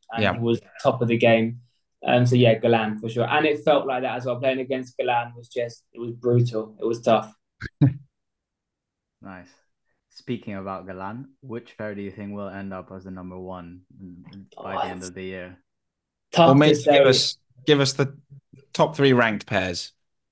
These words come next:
Speaker 1: It's tough to say. I think, I mean, Galan, LeBron, they're always gonna be there. You know, they're so solid as a pair. They, they kind of gel well. Their styles suit each other. Tapia and Coelho,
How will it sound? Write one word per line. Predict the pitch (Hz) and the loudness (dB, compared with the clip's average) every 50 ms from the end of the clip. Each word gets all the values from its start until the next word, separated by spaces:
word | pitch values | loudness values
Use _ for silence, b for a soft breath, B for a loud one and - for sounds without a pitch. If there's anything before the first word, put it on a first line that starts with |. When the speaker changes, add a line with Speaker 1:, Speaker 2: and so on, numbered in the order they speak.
| _ _ _ _ _ _ _ _ _ _ _ | _ _ _ _ _ _ _ _ _ _ _
Speaker 1:
It's | - 170 - | -10 -4 2
tough | 202 196 202 202 - | 4 4 4 4 4
to | 190 175 | 0 0
say. | 175 - 180 160 147 143 | 2 4 4 6 6 4
I | 131 123 160 170 | 2 0 -4 -6
think, | 170 - 214 214 214 208 - - b b b _ _ _ _ _ _ _ _ _ _ _ _ _ _ _ _ _ _ _ _ - | -6 -6 -4 -4 -4 -4 -6 -10 b b b _ _ _ _ _ _ _ _ _ _ _ _ _ _ _ _ _ _ _ _ -12
I | 151 165 | -8 -6
mean, | 165 160 160 156 | -6 -4 -4 -2
Galan, | 156 170 175 185 185 185 | 0 0 2 2 2 2
LeBron, | 175 170 - 160 160 165 165 165 170 170 165 - - - | 0 0 0 2 2 2 2 2 -2 -4 -6 -8 -6 -4
they're | 151 147 147 | 0 2 2
always | 151 147 147 147 131 | 2 2 2 0 -2
gonna | 123 143 131 127 | -4 -8 -8 -6
be | 123 135 139 143 | -4 -4 -4 -4
there. | 135 131 131 131 135 131 123 - - _ | -2 0 0 0 0 -2 -6 -14 -20 _
You | - 131 127 | -12 -10 -8
know, | 127 123 123 127 | -6 -4 -4 -4
they're | 123 127 131 131 127 123 - - - | 0 2 2 2 2 2 -2 -4 -8
so | - - - 143 139 139 131 | -16 -8 -2 0 0 0 0
solid | 131 131 135 123 123 123 123 120 120 | -2 -4 -2 -2 0 0 0 -2 -2
as | 120 120 127 | -4 -6 -8
a | 123 | -10
pair. | 123 127 123 123 120 120 120 | -8 -6 -4 -2 0 0 2
They, | 120 120 117 113 - | 0 0 -2 -2 -6
they | 120 117 117 - | -8 -10 -10 -8
kind | 120 123 123 120 | -8 -4 -4 -2
of | 120 120 | -2 2
gel | - 135 131 127 127 127 127 120 - _ _ _ | 4 4 6 6 4 2 0 -4 -12 _ _ _
well. | 127 131 127 123 120 120 120 120 120 123 - - _ | 0 2 4 4 4 2 -2 -4 -8 -14 -18 -18 _
Their | - 117 113 | -10 -10 -10
styles | - - - - 127 127 123 120 - - | -10 -2 0 4 4 4 4 2 0 -4
suit | - 123 117 | -4 -2 -2
each | 110 110 - | -4 -2 -2
other. | 123 120 113 120 117 113 B B B B B B B B _ - | -2 0 2 4 2 2 B B B B B B B B _ 0
Tapia | 160 156 156 165 165 151 | 0 2 2 2 2 2
and | 147 147 | 0 0
Coelho, | 151 143 143 147 147 147 143 147 147 147 139 | 2 4 4 4 4 4 4 4 2 2 0